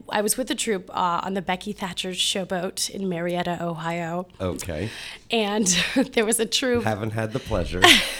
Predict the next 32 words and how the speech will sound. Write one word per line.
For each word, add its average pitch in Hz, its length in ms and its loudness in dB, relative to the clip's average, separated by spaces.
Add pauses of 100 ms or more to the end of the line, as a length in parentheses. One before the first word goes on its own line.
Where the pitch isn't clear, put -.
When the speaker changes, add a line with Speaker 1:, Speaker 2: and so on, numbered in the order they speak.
Speaker 1:
It's 202 600 4
on 214 260 4
the 208 100 2
bottom 214 420 4
of 240 160 4
the 247 80 0
river 262 320 4
now. 196 380 2 (140)
Speaker 2:
Okay. 104 380 0 (180)
Speaker 1:
So - 180 4
you 269 180 6
won't. 233 520 2 (120)
Um, 269 440 8
but 254 320 6
what 254 240 4
a, 277 300 4
what 220 340 0
a 285 40 4
fun 220 360 0
summer. 202 320 4
I 165 120 -2
did 196 220 0
a 190 100 0
summer 185 380 4
with 175 160 -6
this 170 200 0
troupe, 170 540 -4
um, 151 320 -2
that 160 160 -6
did 180 180 -2
melodrama, 175 680 -2 (380)
and 175 340 0